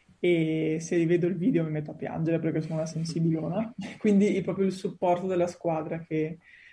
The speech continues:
che ho sentito ed è, ed è bellissimo. Ah, altri momenti, mi vengono in mente anche momenti fuori dal campo in cui magari si ride, si scherza assieme,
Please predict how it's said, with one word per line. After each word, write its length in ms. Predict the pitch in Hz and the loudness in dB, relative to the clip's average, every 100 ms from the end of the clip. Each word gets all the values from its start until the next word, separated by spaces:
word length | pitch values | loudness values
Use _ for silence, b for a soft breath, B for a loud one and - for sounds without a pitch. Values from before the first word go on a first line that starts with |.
| B | B
che 100 | - | -2
ho 40 | 170 | -2
sentito 560 | 170 160 151 156 151 160 | 0 -2 0 0 2 2
ed 100 | 156 | 4
è, 340 | 147 151 - - - _ _ _ - _ - | 4 4 -2 -6 -14 _ _ _ -20 _ -4
ed 80 | 165 | 0
è 60 | |
bellissimo. 720 | 156 156 151 151 151 165 185 - B B B B B _ _ _ _ - | 2 4 4 2 0 -2 -2 -6 B B B B B _ _ _ _ -2
Ah, 720 | 180 180 175 170 170 170 170 170 165 B B B - - _ | 2 4 6 6 6 6 2 -2 -10 B B B -20 -20 _
altri 540 | - 180 175 170 185 | -4 -2 -2 -2 -2
momenti, 840 | 180 180 175 175 175 175 175 175 - | 0 0 0 0 0 0 -2 -4 -4
mi 1400 | 175 180 180 185 185 _ _ _ _ _ _ - - 202 | -2 0 0 -2 -8 _ _ _ _ _ _ -20 -6 2
vengono 400 | 196 208 214 208 | 4 4 2 2
in 60 | 196 | 2
mente 240 | 185 190 | 2 0
anche 300 | 190 185 180 - | 0 -2 -6 -4
momenti 440 | 180 180 185 214 | -2 0 -2 -4
fuori 260 | 202 185 180 | -4 -4 -2
dal 240 | 180 175 | -2 -4
campo 640 | - 165 170 170 165 170 - | -4 -2 0 0 0 0 -2
in 120 | 170 | -4
cui 120 | 170 165 | -4 -2
magari 340 | 165 165 160 | -2 0 -2
si 180 | 165 175 | -2 -4
ride, 320 | 165 165 165 | -2 -2 -2
si 140 | 170 170 | -4 -10
scherza 380 | - 170 165 | -8 -8 -6
assieme, 800 | 175 - 170 165 165 165 165 165 | -8 -4 2 4 4 4 4 0